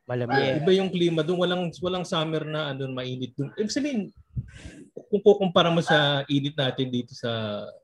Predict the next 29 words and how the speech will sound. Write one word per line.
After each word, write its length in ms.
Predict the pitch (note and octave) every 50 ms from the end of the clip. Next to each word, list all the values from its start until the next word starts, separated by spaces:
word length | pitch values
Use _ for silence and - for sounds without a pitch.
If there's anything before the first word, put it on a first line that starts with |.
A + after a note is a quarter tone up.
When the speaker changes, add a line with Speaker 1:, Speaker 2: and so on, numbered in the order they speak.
| - - _ - - - - - - _ _
Speaker 2:
diba, 240 | - B2 A#2+ B2
sa 400 | A#2 A2 - A2+ A2+ A2 G#2+ G#2
Manila 460 | G#2+ A2 A2 A#2+ B2 C3 A#2+ A#2 A2 G#2
o 80 | -
sa 100 | - G#2+
Speaker 1:
Manila. 60 | A#2
Speaker 2:
syudad, 260 | A2+ A2 G#2 A2+ G#2+ G2+
diba? 300 | G2+ G2+ F#2+ F#2+ G#2 A#2 C3 _ _ _ _ _ _ _ - - - - - - - _ _ _ _ _ _ _ _ _ _ _ _
Speaker 1:
Mm, 80 | _ B2+
mm, 240 | C3 C3 C3+ B2 G#2+
mm, 360 | G2+ G#2+ A2+ A2 A#2+ B2 G#2 G#2 -
mm. 260 | - G#2+ A#2+ A#2+ B2 G#2+ G2
Speaker 2:
Mm. 80 | G2+
Speaker 1:
Ah, 1040 | G#2+ G#2+ A2+ A2+ A2 A2 A2 A2 A2 A2 A2 A2 A2 A2 A2 A2 A2 G#2+ G#2+ G#2+ G#2+ A2+ - _
swerte 400 | - B2+ - C#3+ C3 B2 G#2 F2
din. 240 | B2 A#2 - A2 G#2+ G#2+ - - - -
Speaker 2:
Eh, 120 | C3+ D#3
si, 120 | D3 F3+ F3 E3 - -
si 140 | C#3 - F#3
Buesi 400 | D#3+ E3 F3 F3 E3+ F3 F#3+ F#3
yata, 320 | F3+ F3 F3 E3+ A3+ A3+
dito 240 | G#3 F3 E3+ E3+ F#3
lang 160 | F3 F3 E3+
sa 80 | F3+ F3
paligid 400 | - E3 D#3+ E3 E3 D#3+ E3+ D#3+
ng 160 | F3 E3+ E3+
Makati 400 | E3+ E3 D#3 E3 E3 D#3+ F#3 F3+
nagbibisikleta 880 | F3 E3 D#3+ E3 E3+ E3 D#3+ E3+ - F#3 F3+ F#3 F3+ F3+ F3 F3 - G#3
eh. 240 | G#3 G3 E3+ C3+